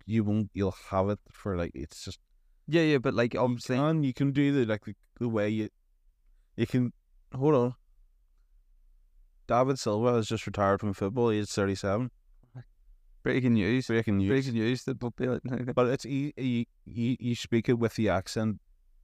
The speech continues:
Speaker 1: before the age of eleven, more or less.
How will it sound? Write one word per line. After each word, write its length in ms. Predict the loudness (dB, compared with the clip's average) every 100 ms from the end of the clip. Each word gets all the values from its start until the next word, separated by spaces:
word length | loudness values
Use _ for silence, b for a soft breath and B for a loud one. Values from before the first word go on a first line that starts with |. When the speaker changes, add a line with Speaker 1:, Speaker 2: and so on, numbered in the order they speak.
| -6
Speaker 1:
before 840 | -6 -6 -16 _ -2 2 4 4
the 200 | 2 2
age 140 | 0 0
of 80 | 0
eleven, 400 | 2 2 0 -4 _ _ _ _ -6
more 240 | -2 0
or 20 |
less. 280 | 0 -2 -8